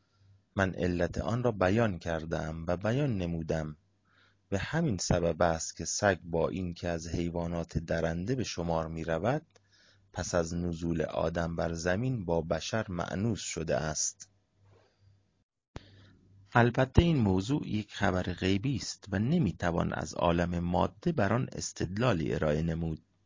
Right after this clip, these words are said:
بنابراین تصدیق آن تابع ایمان فرد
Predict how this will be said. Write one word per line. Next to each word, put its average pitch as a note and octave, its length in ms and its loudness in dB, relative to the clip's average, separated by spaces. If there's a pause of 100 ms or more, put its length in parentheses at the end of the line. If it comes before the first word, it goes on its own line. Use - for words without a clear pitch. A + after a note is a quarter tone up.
(800)
بنابراین E2 760 2 (380)
تصدیق A2 520 -2
آن E3+ 380 -2
تابع F#2+ 340 2
ایمان F#2 760 0
فرد G2+ 460 0